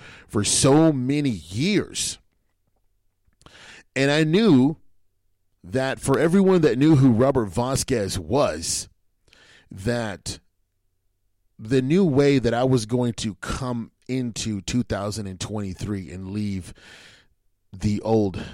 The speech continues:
me behind, I was probably not gonna make a lot of people happy. The thing about it is, is I was becoming stagnant in who I was.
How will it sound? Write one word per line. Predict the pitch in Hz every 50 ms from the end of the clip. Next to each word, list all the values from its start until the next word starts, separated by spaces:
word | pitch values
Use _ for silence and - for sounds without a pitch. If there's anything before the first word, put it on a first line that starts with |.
| - 73
me | 82 98 101
behind, | 87 80 85 90 - 107 117 107 95 92 92 -
I | - 110
was | 113 110 101 -
probably | - - 139 139 127 123 135 127
not | 120 113 107 107
gonna | - 117 107 98
make | 98 98 95 -
a | 101
lot | 92 90 85 82 82
of | 85
people | - - 95 85 - 82 65 67
happy. | 78 78 73 69 - - 71 67 67 - - _ _ _ _ _ _ _ _ _ _ _ _ _ _ - - - - _ _ _ _ _ _ _
The | - -
thing | - 131 131
about | 131 113 117 120 123
it | 123 110
is, | 101 101 101 95 95
is | 101 98
I | 101 101
was | 101 95 92
becoming | 101 101 - - 107 101 95 92
stagnant | 85 - - - - - - _ - - 113 127 131 123 107 107 92 80 78 73 - 98
in | 95 98
who | 98 - 110 104 92
I | 82 82
was. | 82 78 78 85 107 117 98 76 69 - - - - -